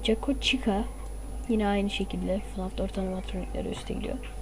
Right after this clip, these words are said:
Bu ne abi? Böyle bir Freddy yok. Bu kitapta var. Bonnet. Bonnet.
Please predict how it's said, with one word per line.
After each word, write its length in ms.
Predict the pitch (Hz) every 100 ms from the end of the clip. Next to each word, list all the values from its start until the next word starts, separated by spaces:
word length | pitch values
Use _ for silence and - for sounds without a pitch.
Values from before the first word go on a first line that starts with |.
| - - - - - - - 254
Bu 100 | 320
ne 60 |
abi? 220 | 302 269
Böyle 200 | 254 269
bir 120 | 262 262 - - - -
Freddy 260 | 269 254
yok. 100 | 254 214
Bu 100 | 254
kitapta 520 | - - 262 262 285
var. 160 | 233 180 - - - - - - - -
Bonnet. 500 | 226 330 311 - - - -
Bonnet. 360 | 220 262 262